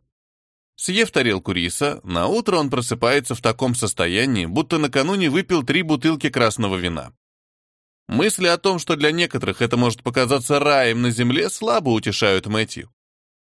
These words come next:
Во время учёбы в школе застенчивый по своей природе парень иногда вёл себя подобно сумасшедшему алкоголику и грубил людям, которые были к нему добры.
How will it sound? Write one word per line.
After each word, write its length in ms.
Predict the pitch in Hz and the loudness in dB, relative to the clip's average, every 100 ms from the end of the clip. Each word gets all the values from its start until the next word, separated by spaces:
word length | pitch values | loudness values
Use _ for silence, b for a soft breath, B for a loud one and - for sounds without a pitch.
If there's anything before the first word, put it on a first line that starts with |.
| _ _ _ _ _ | _ _ _ _ _
Во 200 | - 104 | -2 0
время 240 | 131 175 175 | 2 0 0
учёбы 340 | 170 196 175 | 0 0 0
в 60 | - | -4
школе 440 | - 202 147 92 | 0 2 2 0
застенчивый 760 | 104 156 - 233 196 - 147 127 | 0 -2 0 0 0 0 0 0
по 100 | 135 | -2
своей 320 | 135 156 165 | 0 0 0
природе 460 | 131 147 170 135 | 0 0 0 -2
парень 560 | 123 175 175 135 98 - | 0 0 2 0 -2 -2
иногда 320 | 131 165 202 | -2 0 0
вёл 180 | 165 185 | 2 0
себя 240 | - 147 | 0 -2
подобно 400 | 135 131 151 139 | 0 0 0 -2
сумасшедшему 720 | 127 147 131 123 170 - 147 143 | -2 0 0 0 -2 0 0 0
алкоголику 720 | 127 131 110 127 107 85 95 | 2 0 0 0 0 -2 -2
и 60 | 98 | 0
грубил 400 | 139 180 233 190 | 0 0 0 2
людям, 400 | 165 214 165 120 | 2 0 -2 0
которые 380 | 120 127 120 | 0 2 2
были 240 | 98 143 139 | 0 0 0
к 80 | 120 | -2
нему 180 | 104 | -2
добры. 380 | 104 120 123 104 | 0 0 0 -6